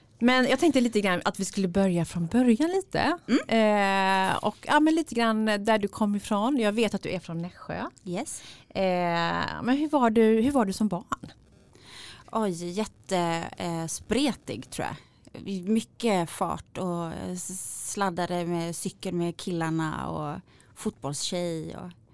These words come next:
Speaker 2: jättegrabbig tror jag faktiskt <laughs> att jag var.
Speaker 1: Ja.
Speaker 2: Pojkflicka.
Speaker 1: Pojkflicka?
Speaker 2: Ja.
Speaker 1: Ja. Dina föräldrar var, var ju fosterföräldrar.
Speaker 2: Ja.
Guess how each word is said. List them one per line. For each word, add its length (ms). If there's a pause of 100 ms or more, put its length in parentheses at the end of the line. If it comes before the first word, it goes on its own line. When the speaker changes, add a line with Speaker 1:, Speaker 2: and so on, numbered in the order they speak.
(540)
Speaker 2:
jättegrabbig 1120
tror 180
jag 80 (320)
faktiskt 400 (100)
<laughs> 100
att 100
jag 80
var. 120 (200)
Speaker 1:
Ja. 80
Speaker 2:
Pojkflicka. 480 (500)
Speaker 1:
Pojkflicka? 720 (160)
Speaker 2:
Ja. 320
Speaker 1:
Ja. 360 (840)
Dina 260
föräldrar 280
var, 220
var 220
ju 80
fosterföräldrar. 640 (180)
Speaker 2:
Ja. 180